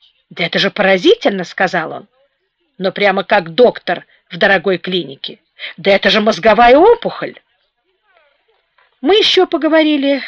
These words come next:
толком уж не помню о чём. По-моему, я ему повторила, что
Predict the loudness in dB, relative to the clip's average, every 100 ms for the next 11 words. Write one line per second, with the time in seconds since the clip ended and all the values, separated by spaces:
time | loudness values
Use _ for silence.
0 | -16 _ _ 0 0 0 -4 -4 -4 -4
1 | -2 -2 -2 -6 -10 -10 -10 -12 -4 -2
2 | 0 -2 0 2 2 2 -2 -4 -10 -20
3 | -20 _ -4 0 0 2 2 2 0 -4
4 | 0 2 0